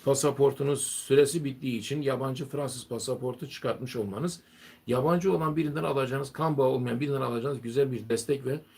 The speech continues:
güzel bir telefon haberine işarettir. Bir arada kalacağınız bir sıkıntı var. Üstüne resminiz var olması, herkes pasaportunuzu alıp bakıyor olması, aslına bakarsanız Burçin Yılmaz aranızı bozan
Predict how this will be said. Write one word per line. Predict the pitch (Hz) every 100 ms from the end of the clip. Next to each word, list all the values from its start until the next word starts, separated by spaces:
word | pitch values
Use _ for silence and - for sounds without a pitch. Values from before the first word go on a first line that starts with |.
| - _ 131
güzel | 139 180
bir | 160 156
telefon | 143 143 151
haberine | 123 120 123 127 151
işarettir. | 123 120 120 120 104 104
Bir | 190
arada | 165 165 165
kalacağınız | 147 143 139 143 127
bir | 135
sıkıntı | - 117 107 147
var. | 110 - - _ _ _ _ _ _ _ _ _
Üstüne | 135 127 170 185
resminiz | 160 139 147 165 139
var | 165
olması, | 151 127 113 120
herkes | 160 - 147 -
pasaportunuzu | 139 139 127 131 127 139 151
alıp | 131 123
bakıyor | 127 156 160
olması, | 143 104 104 - 175 - - - - -
aslına | 127 175 170
bakarsanız | 151 170 147 123 120
Burçin | 139 160 147
Yılmaz | 127 143 -
aranızı | 143 147 156 165
bozan | 139 113 156